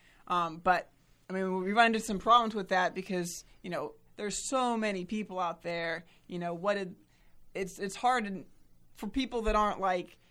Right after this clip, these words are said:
you know, a television anchor, for people who even watch television,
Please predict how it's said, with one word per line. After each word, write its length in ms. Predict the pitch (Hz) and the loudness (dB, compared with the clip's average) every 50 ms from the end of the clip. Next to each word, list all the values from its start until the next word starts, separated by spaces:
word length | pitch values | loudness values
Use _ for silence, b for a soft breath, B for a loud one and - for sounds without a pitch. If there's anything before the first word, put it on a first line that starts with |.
| _ _ _ | _ _ _
you 100 | - 185 | -4 0
know, 320 | 175 170 165 165 165 - - - - | 2 2 2 2 0 -2 -8 -12 -10
a 60 | - | -8
television 580 | 170 175 - 208 202 202 202 190 190 190 190 190 | -6 0 0 2 2 2 2 2 0 0 0 0
anchor, 580 | 170 190 196 190 190 - 190 185 185 180 - - - - - - - | 0 0 0 -2 -2 -2 0 0 0 -2 -4 -8 -16 -20 -20 -20 -12
for 140 | - 196 180 | -8 -8 -8
people 400 | 175 180 - 214 196 - 190 196 | -6 -6 -8 -8 -6 -6 -4 -4
who 160 | 190 185 190 | -2 -2 -2
even 240 | 185 180 175 180 175 | -4 -6 -6 -4 0
watch 260 | 185 190 180 170 - | 0 0 0 0 -2
television, 680 | - 190 180 180 175 175 180 180 180 185 175 170 175 | -4 -2 -2 -2 -2 -2 -4 -4 -4 -4 -4 -4 -6